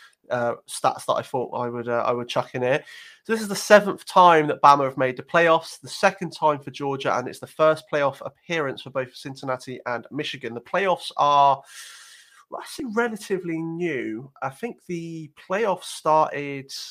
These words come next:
I know the New Year's Six games started in twenty fourteen. That's what they were known as. I can't remember when the actual playoffs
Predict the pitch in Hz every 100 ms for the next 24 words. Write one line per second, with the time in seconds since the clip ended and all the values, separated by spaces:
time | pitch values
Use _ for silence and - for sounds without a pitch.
0 | - _ _ _ _ _ _ _ - -
1 | - - - - - - 170 233 247 226
2 | 226 208 190 175 - - - - - -
3 | - - _ _ _ _ 147 123 113 113
4 | 120 - - _ _ - - 135 127 117
5 | 127 - 123 123 - 131 123 - 120 -
6 | 135 117 117 - - 120 120 135 131 113
7 | - - - - - - 196 269 185 131
8 | 117 117 120 117 120 120 - 110 - -
9 | 120 - 156 143 - - -